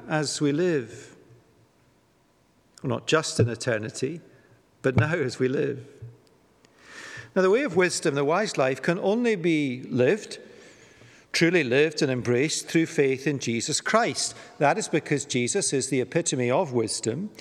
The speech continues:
God's Son is God's wisdom. Jesus' life is the wise life. When you turn to Jesus for the forgiveness of your sins, his Spirit comes to dwell in you, and that Spirit gives you, amongst other things,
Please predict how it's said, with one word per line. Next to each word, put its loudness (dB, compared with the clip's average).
God's 2
Son 0
is 0
God's 2
wisdom. -2
Jesus' 0
life 2
is 0
the 6
wise 2
life. -6
When 4
you 2
turn 2
to 2
Jesus 0
for 2
the 2
forgiveness 0
of 0
your 2
sins, -6
his 4
Spirit 2
comes 0
to 0
dwell 2
in 2
you, 2
and 0
that 0
Spirit 0
gives 2
you, 4
amongst 0
other 4
things, -2